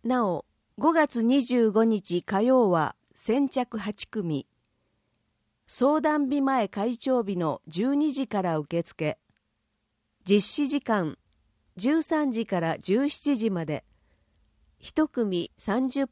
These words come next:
分。法律相談予約専用電話、六三零八の九四三零。予約のお電話が大変混み合い、つながりにくい場合がございます。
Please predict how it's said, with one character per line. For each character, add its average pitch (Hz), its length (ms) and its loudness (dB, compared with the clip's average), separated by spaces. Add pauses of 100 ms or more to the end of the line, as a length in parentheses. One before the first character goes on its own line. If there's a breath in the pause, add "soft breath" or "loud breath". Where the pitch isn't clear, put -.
(140)
分。 160 260 -4 (1400)
法 302 240 4
律 311 220 0
相 285 320 2
談 190 300 0
予 180 140 0
約 285 260 -2
専 269 300 0
用 247 240 2
電 220 280 -2
話、 151 240 -4 (600)
六 202 220 2
三 294 360 -2
零 226 220 2
八 226 380 -2
の 160 260 -2 (160)
九 285 280 0
四 294 300 2
三 214 400 -2
零。 175 320 -2 (1400)
予 214 140 6
約 302 280 4
の 294 160 2
お 285 80 4
電 285 260 4
話 233 120 2
が 202 140 0
大 240 260 2
変 277 240 0
混 254 180 0
み 247 180 0
合 214 100 2
い、 180 180 -2
つ - 160 -8
な 285 140 2
が 294 140 0
り 294 120 0
に 269 140 -2
く 285 180 0
い 254 80 0
場 208 200 2
合 202 100 2
が 185 180 0
ご 175 140 0
ざ 180 160 -2
い 170 100 0
ま 165 140 -4
す。 - 340 -14